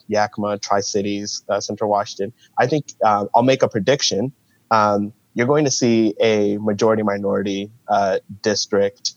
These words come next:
uh, drawn, legislative district, uh, drawn there that, um, is actually capable of electing a person of color. And I think that because either, you know, the commission will do it or because of the, uh, Voting Rights Act, um,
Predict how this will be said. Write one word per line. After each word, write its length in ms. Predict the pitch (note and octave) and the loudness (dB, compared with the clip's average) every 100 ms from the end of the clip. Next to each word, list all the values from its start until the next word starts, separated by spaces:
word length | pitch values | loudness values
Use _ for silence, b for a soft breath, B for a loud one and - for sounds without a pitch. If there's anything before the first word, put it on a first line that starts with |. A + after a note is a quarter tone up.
| b b - | b b 0
uh, 480 | G#2 G2+ G2 G2 G2 - G#2 | 2 4 2 -2 -8 -10 -4
drawn, 300 | A2+ A2 G2 | 2 2 4
legislative 640 | G#2+ A2 - A2+ G#2 G2+ | 2 2 0 0 0 -2
district, 520 | - G2 F#2+ F#2 - - G#2+ | -8 -4 -4 -4 -6 -4 0
uh, 180 | G2 | 0
drawn 340 | G2 G#2+ G2 G2 | 0 0 0 0
there 320 | G2+ G2 G2+ - - | 0 0 -2 -4 0
that, 300 | G2+ F#2+ G2 - | 0 0 -2 -6
um, 260 | G2 E2 - _ | -6 -8 -12 _
is 80 | G3+ | -2
actually 240 | G2+ A#2 | -2 -2
capable 460 | - G#2 G2+ G2+ G2+ | -2 -4 -2 -2 -2
of 100 | G2 | -2
electing 460 | G2 G2 G#2 G2 G#2 b b - | -4 -4 -4 -6 -8 b b -2
a 40 | |
person 260 | B2 G#2+ G#2 | 0 -2 -2
of 60 | |
color. 240 | - G#2 - | 0 0 0
And 100 | B2 | 2
I 120 | B2+ - - | 0 0 -2
think 200 | A#3 - | 0 2
that 200 | A#2 G#2 | 2 0
because 380 | A2+ A2 - - | -2 -4 -4 -2
either, 400 | B2 A#2+ A2 - | 2 2 2 0
you 100 | C3 | -2
know, 220 | G#2 A2 | 0 -2
the 120 | A#2 | -4
commission 460 | - G#2 G#2 - A#2 | -6 -4 -4 -2 -2
will 120 | G#2 | -2
do 220 | G2+ G#2 | 0 0
it 160 | A2+ A#2+ b b - | 2 0 b b 2
or 220 | A2 G#2+ | 4 4
because 540 | G2+ G#2+ - A2 A2+ | 0 -2 2 2 2
of 180 | G#2+ G#2 | 0 0
the, 360 | G#2 G#2 G2+ G2+ - | 0 0 -2 -4 -2
uh, 360 | G2+ G2 F#2+ - - | -2 0 -4 -8 -6
Voting 340 | G#2 G#2+ G#2 | 0 0 2
Rights 320 | G2+ G2+ A#2 A2 | 0 -2 0 0
Act, 360 | G#2+ A2+ - b b - | 0 -2 -10 b b -2
um, 420 | G#2 G2+ G2 G2+ | 0 2 0 -2